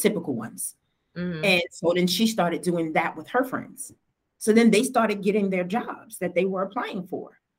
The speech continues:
Speaker 1: So to me, that's a legacy, 'cause that's something that
Speaker 2: Yeah.
Speaker 1: will keep going.
Speaker 2: Absolutely.
Speaker 1: You
Speaker 2: I
Speaker 1: know,
Speaker 2: love that.
Speaker 1: versus money.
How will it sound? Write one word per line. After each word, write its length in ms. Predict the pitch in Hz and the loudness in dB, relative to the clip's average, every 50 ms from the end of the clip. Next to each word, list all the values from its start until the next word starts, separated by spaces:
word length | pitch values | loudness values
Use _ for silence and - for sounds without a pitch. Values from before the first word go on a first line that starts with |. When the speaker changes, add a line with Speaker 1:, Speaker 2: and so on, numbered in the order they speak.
| _ _ _ _ _ | _ _ _ _ _
Speaker 1:
So 180 | - - 208 196 | -2 0 0 0
to 140 | 202 - 240 | 0 0 2
me, 580 | 208 190 196 208 247 302 320 294 226 185 180 185 180 | 2 2 4 4 4 4 2 2 0 -2 -4 -6 -4
that's 380 | 180 190 196 247 262 - - - - 196 | -4 -2 -2 -2 -6 -8 -10 -10 -8 -6
a 40 | |
legacy, 680 | 196 175 170 156 139 123 151 - - - - - - _ _ - | -6 -4 -4 -4 -6 -8 -10 -14 -14 -16 -16 -20 -20 _ _ -8
'cause 120 | 208 175 | -4 2
that's 240 | - 185 196 - - | 4 4 4 4 0
something 280 | - 196 190 - 170 175 | -6 -6 -6 -6 -4 0
that 180 | 170 180 190 - | 2 2 2 0
Speaker 2:
Yeah. 20 | |
Speaker 1:
will 80 | 160 151 | -2 -12
keep 260 | - - - 185 _ - 185 | -12 -12 -12 -12 _ -4 -2
going. 340 | 185 180 147 - - - _ _ _ _ _ _ _ _ _ _ _ _ _ _ _ _ _ - - | -2 -2 -2 -4 -10 -16 _ _ _ _ _ _ _ _ _ _ _ _ _ _ _ _ _ -10 -6
Speaker 2:
Absolutely. 760 | 165 170 175 170 - 175 165 160 160 156 - - 139 147 147 202 | -6 -6 -6 -6 -8 -6 -4 -2 -2 -2 -2 -4 -6 -4 -2 -2
Speaker 1:
You 60 | 185 175 | 0 2
Speaker 2:
I 80 | 180 | 2
Speaker 1:
know, 60 | 175 180 | 2 4
Speaker 2:
love 140 | 180 180 180 185 | 4 4 4 4
that. 160 | 156 151 151 | 4 4 2
Speaker 1:
versus 60 | 165 - - | 2 -2 -6
money. 320 | 170 175 151 147 151 | -4 -4 -4 -4 -6